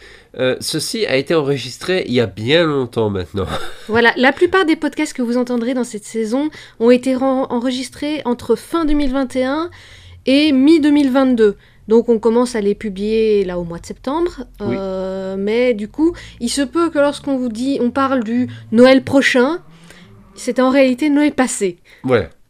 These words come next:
Speaker 2: Voilà.
Speaker 1: Mais c'est difficile d'enregistrer un podcast quand on sait pas trop. On a fait ça exprès, en fait, pour faire un stock de podcasts pour vous. Euh, parce qu'il nous fallait du temps pour regarder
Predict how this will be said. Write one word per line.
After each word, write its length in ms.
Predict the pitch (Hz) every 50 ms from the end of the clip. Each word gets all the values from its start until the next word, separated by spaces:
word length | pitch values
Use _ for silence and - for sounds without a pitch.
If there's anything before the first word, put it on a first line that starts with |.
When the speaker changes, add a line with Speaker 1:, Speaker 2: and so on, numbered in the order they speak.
| _ _ _
Speaker 2:
Voilà. 260 | - 196 190 180 165 156 156 - - - _ _ - - - - - - 110
Speaker 1:
Mais 260 | 123 123 139 123 117
c'est 200 | 123 - 151 143
difficile 440 | 139 156 147 - 156 - - 160 151
d'enregistrer 460 | 139 131 123 120 123 120 - - 123
un 80 | 123
podcast 460 | 107 120 117 - - 135 139 139 - -
quand 180 | 120 110 - 110
on 60 | 107
sait 160 | - - 107
pas 160 | - - 107
trop. 300 | - - - 139 147 - -
On 140 | 117 113
a 100 | 120 120
fait 160 | 123 - - 160
ça 240 | 160 - 185 -
exprès, 460 | - - 202 - - - - - 175 170
en 140 | 135 120
fait, 200 | 120 - 160 160
pour 160 | - 123 107 -
faire 180 | - 139 127
un 120 | 113 104 107
stock 520 | - - - 196 185 - - - - _ _ -
de 80 | 120
podcasts 600 | 117 - - - - - - - - - - _ _ _ -
pour 120 | - 107
vous. 220 | 104 98 110 143 156 - - - - - - _ _ _ -
Euh, 200 | - 110 113 113
parce 160 | - 127 -
qu'il 100 | - 131
nous 60 | 123 117
fallait 240 | - 131 131 127
du 120 | 120 123 117
temps 140 | - 170 170
pour 160 | 160 127 107
regarder 520 | 113 110 117 113 101 120 123 123 123 123